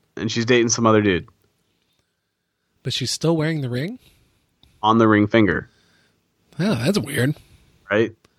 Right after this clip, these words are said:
Speaker 1: Like,
Speaker 2: Wow,
Speaker 1: she didn't
Speaker 2: she's
Speaker 1: even swi-
Speaker 2: dating another dude?
Speaker 1: Yeah, like, she, she didn't ever took it off, but she had, like,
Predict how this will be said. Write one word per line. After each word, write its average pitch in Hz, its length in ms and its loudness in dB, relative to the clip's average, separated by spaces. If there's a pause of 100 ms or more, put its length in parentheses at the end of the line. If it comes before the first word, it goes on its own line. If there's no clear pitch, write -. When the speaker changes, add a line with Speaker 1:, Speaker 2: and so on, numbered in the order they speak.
Speaker 1:
Like, 113 140 0
Speaker 2:
Wow, 143 60 0
Speaker 1:
she 131 100 2
didn't 127 120 2
Speaker 2:
she's 113 160 0
Speaker 1:
even - 100 2
swi- - 40 0
Speaker 2:
dating 254 140 -4
another 190 260 0
dude? 170 300 -4 (680)
Speaker 1:
Yeah, 139 200 2
like, 110 160 2
she, 117 260 -6 (380)
she - 240 -2
didn't 131 160 4
ever 127 180 2
took 120 220 -4
it 113 60 4
off, 113 180 2
but 113 120 -2
she - 160 0
had, 113 80 2
like, 107 200 0